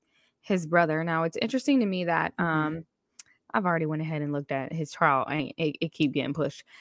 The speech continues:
Speaker 1: It'll be interesting to see what he says in trial about why
Speaker 2: Mm-hmm.
Speaker 1: he got set up. Uh,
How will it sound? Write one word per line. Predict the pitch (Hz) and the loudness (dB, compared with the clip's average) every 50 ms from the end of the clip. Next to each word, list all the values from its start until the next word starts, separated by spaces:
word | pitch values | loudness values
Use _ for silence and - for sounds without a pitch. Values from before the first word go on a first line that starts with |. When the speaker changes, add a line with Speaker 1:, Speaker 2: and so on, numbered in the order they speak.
| - - _ | -20 -10 _
Speaker 1:
It'll | - 226 269 | 6 8 10
be | 302 | 10
interesting | 330 302 285 - 302 269 247 | 8 6 6 6 6 6 6
to | 226 | 6
see | - - 240 226 | 6 4 4 6
what | 214 196 185 180 | 8 6 6 6
he | 190 202 | 6 2
says | 185 - 190 185 180 | 4 6 6 4 4
in | 180 170 | 2 -2
trial | 160 - 185 170 175 190 202 214 220 | 2 6 10 10 12 12 12 10 8
about | 214 196 165 170 165 160 160 160 156 - - _ _ _ - | 8 6 6 6 8 8 8 8 6 2 0 _ _ _ -8
why | 180 175 165 165 165 165 165 165 170 170 180 180 | -4 2 6 8 8 8 8 8 6 4 2 0
Speaker 2:
Mm-hmm. | 185 196 - | -2 -4 -6
Speaker 1:
he | - - - 196 | -8 -6 -6 0
got | 175 185 175 175 - | 4 4 4 4 4
set | - 175 165 | 0 0 4
up. | 175 202 226 - - | 4 4 4 4 2
Uh, | 196 | 0